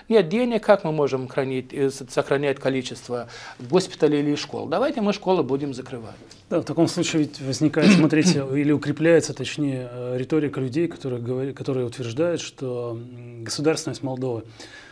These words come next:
Speaker 2: несостоятельна, что страна не сумела за эти двадцать пять лет своего существования как независимого демократического государства состояться. И тогда, э, ну, знаете, признание всего этого, может быть, и есть, так сказать, отправная точка к размытию ответственности. Тогда, ну, мы не состоялись, мы делали все возможное.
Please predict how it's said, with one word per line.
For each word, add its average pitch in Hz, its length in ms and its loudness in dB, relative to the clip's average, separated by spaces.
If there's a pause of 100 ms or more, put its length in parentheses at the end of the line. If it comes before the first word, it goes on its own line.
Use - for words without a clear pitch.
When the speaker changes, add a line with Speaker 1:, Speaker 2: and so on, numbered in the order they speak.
(160)
Speaker 2:
несостоятельна, 151 800 0
что - 160 -10
страна 170 320 0
не 156 80 4
сумела 143 380 0
за 127 100 -4
эти 123 140 -6
двадцать 123 300 -6
пять 131 200 -6
лет 127 160 -4
своего 120 180 -10
существования 117 960 -6
как 113 200 -10
независимого 131 520 -4
демократического 123 640 -4
государства 139 580 -4
состояться. 156 800 -2 (580)
И 147 200 -2
тогда, 160 680 -2 (540)
э, 135 160 -10
ну, 139 640 -6
знаете, 147 360 -2
признание 156 500 4
всего 156 340 4
этого, 147 400 2
может 151 280 2
быть, 151 160 0
и 156 80 2
есть, - 320 -2
так - 160 -6
сказать, 139 220 -2
отправная 147 340 4
точка 190 360 2
к - 60 -8
размытию 147 460 6
ответственности. 135 680 -2
Тогда, 123 300 -6
ну, 165 200 0
мы 147 160 4
не 185 80 4
состоялись, 160 500 0
мы 135 80 -2
делали 135 240 2
все 127 180 -6
возможное. 135 520 -2